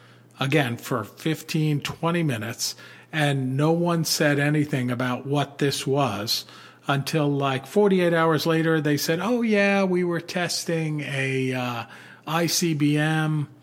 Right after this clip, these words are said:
you know, off of a submarine or something like that." And I was like, "Okay, I'm not that, I'm not a real skeptic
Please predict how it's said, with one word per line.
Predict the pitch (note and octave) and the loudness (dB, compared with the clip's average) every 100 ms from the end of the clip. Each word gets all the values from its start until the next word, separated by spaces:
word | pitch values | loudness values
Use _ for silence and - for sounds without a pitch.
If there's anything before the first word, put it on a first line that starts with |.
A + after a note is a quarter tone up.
| - - - _ - | -20 -20 -20 _ -4
you | D3+ | 0
know, | C#3+ C3 B2 | 0 -2 -4
off | B2+ C#3 C#3+ - | -4 -4 -4 -2
of | C3+ | 0
a | B2+ | 0
submarine | - - D#3 D3+ C3 C3 B2+ B2 | -2 2 2 2 0 0 0 -2
or | B2 | -4
something | B2 C#3+ B2 C3 | -4 -4 -4 -4
like | B2 A#2+ - | -4 -6 -4
that." | A#2+ A#2+ | -4 -4
And | C#3+ | -4
I | F3 | 0
was | F3 D3 | 0 -2
like, | C#3 A#2+ - - - - - - - | -2 -4 -6 -14 -20 -20 -20 -12 -4
"Okay, | E3+ - G#2+ | -2 0 -2
I'm | B2+ D#3+ | 0 0
not | D3 B2 | 0 -2
that, | C3 B2 - | -4 -4 -2
I'm | D#3+ | 0
not | E3+ C#3+ | 0 0
a | A#2+ | 0
real | C3+ B2+ | -2 -2
skeptic | A#2 - - - D3+ - F#3 F#3 - | -4 -4 -2 -2 -2 -2 -4 -4 -8